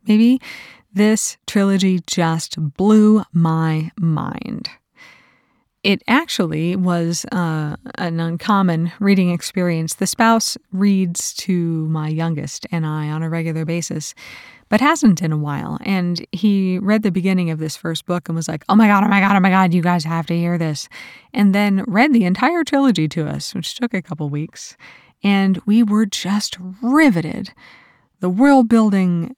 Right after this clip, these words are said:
the characters, and the voice,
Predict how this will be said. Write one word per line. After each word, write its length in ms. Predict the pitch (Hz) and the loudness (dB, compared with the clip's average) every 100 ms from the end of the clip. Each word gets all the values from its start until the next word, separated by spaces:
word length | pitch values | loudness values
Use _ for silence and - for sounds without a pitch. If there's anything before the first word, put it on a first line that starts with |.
| _ - | _ -12
the 720 | 170 185 175 170 165 156 240 _ _ _ - | -4 -2 -2 -2 -2 -4 -8 _ _ _ -18
characters, 760 | - 240 226 208 190 175 165 - - - _ _ _ _ _ _ - | 0 2 2 0 -2 0 -4 -8 -20 -20 _ _ _ _ _ _ -2
and 300 | 214 214 202 | 2 4 2
the 160 | 202 | 0
voice, 920 | 180 180 202 254 262 151 131 - - | -2 -6 0 4 4 2 -4 -12 -14